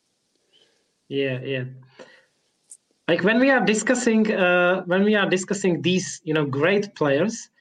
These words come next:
uh, like, one month ago or two months ago, um, mm, there was a Super Bowl, right? And, uh, Tom Brady did it again. And,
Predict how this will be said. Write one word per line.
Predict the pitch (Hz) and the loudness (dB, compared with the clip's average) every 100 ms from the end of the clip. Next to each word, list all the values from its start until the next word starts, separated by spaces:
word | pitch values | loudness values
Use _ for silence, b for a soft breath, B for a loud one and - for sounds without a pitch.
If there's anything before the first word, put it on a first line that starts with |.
| _ _ | _ _
uh, | - 156 156 | -2 0 2
like, | 156 160 - - | 2 0 -2 -2
one | 170 | 0
month | 180 190 196 | 2 2 0
ago | 202 143 170 156 | -2 2 2 4
or | 143 | 0
two | 139 190 | 0 0
months | 175 175 175 | 2 0 -2
ago, | 165 151 160 180 190 | -2 2 2 2 0
um, | 156 151 147 147 147 151 151 | 0 2 0 0 0 -2 -6
mm, | 147 143 139 | -6 -4 -2
there | 151 147 | 0 0
was | 143 | 0
a | 131 | -2
Super | - 131 151 | -4 -2 0
Bowl, | 135 151 196 - | 2 2 0 0
right? | 143 139 165 - B B B B - | 0 0 -2 -6 B B B B -4
And, | 147 147 147 143 143 143 147 | 0 2 2 2 0 0 -2
uh, | 147 143 | 0 0
Tom | 135 175 | 2 2
Brady | 160 170 160 131 127 | 4 4 4 2 0
did | 139 151 | 0 0
it | 147 139 | 0 -2
again. | 147 139 123 143 - _ B B B | -2 0 0 -2 -6 _ B B B
And, | 143 139 139 143 143 139 | 0 2 2 0 -2 -4